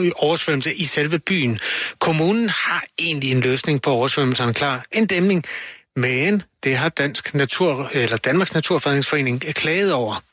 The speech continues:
Det har forsinket løsningen, og det betyder nu vand i kælderen hos mange, der bor i Holstebro. Og vi skal snakke med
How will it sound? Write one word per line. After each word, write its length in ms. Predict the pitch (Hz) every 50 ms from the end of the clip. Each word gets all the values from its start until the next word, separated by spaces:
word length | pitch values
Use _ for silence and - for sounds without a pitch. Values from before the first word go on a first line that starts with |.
| - -
Det 60 | 151
har 60 | 147
forsinket 460 | - 135 - - 180 165 - 131 120
løsningen, 420 | 123 170 214 - - 202 175 156 151
og 120 | - 139
det 80 | - 135
betyder 280 | 143 - - 151 135
nu 160 | 127 131 143
vand 280 | 143 131 143 156 165 139
i 80 | 151 143
kælderen 500 | - - 151 151 165 165 160 131 110 - - - - - - - -
hos 180 | - 165 151
mange, 340 | - 127 110 110 110 120 127 117 -
der 60 | -
bor 260 | 143 - 131 117 113 -
i 60 | - 131
Holstebro. 480 | 123 131 123 - - - 120 117 123 -
Og 100 | - -
vi 60 | 131 139
skal 180 | - - 160
snakke 280 | 143 - 156 151 156 156
med 100 | 170